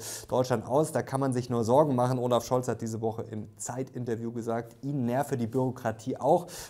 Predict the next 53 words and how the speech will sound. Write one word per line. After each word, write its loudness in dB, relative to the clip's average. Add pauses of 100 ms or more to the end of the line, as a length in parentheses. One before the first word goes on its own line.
Ja, 4
wenn 2
man 2
diese 0
Zahlen -2
sieht -4
und -4
dann -2
noch -2
Vorabpauschale 0
und -8
Co. 4 (320)
auf 4 (100)
fiktive 0
Gewinne -2 (160)
bei -4
E -4
T -12
Fs, -6 (180)
dann -4
kann -8
man -4
das -6
alles -6
nicht -4
mehr -4
so -6
richtig -8 (220)
ernst -8
nehmen. -18 (540)
Die 4
einen 6
jammern, 10
die 6
anderen 6
schreiten 8
zur 6
Tat, 6
wie 8
die 8
Hedgefonds 10
an 4
der 10
Wall 10
Street. 4
Hier 4
hat -2
nämlich -4
einer, -2
sehen -2
wir -2
die -6
Schlagzeile, -6